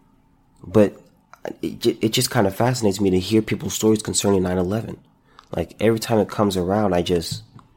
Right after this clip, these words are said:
I don't know, I just, I just ask people, like, you know, "Do you, like, do you remember it?" Most of the, most of my friends and I, mo-, most of my friends don't remember it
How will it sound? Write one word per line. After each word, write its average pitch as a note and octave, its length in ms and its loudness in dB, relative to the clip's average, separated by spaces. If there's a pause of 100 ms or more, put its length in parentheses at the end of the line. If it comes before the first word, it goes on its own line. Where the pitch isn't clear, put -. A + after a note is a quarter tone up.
(1080)
I A2 120 2
don't A#2 160 6
know, A2 180 4
I G2+ 100 -4
just, F#2+ 400 -2
I G#2 120 -6
just F2+ 220 -4
ask G#2+ 260 -6
people, F2 180 -2
like, D#2 340 -6 (1300)
you F#2+ 100 2
know, E2 480 0 (260)
"Do G#2 120 2
you, G2+ 180 4
like, F2 340 -6
do G#2 80 2
you G#2 140 6
remember F#2 360 2
it?" - 80 -12 (460)
Most A2+ 440 2
of C3+ 60 -2
the, B2+ 120 -2
most A#2+ 400 2
of C3 60 -2
my B2+ 180 0
friends E2 640 -4 (720)
and E2+ 160 0
I, D2 400 -8 (120)
mo-, C3 240 4
most C3+ 200 0
of C#3 100 2
my A#2+ 60 0
friends F#2 460 0 (960)
don't G2 360 4
remember F2 540 2
it A2 180 -6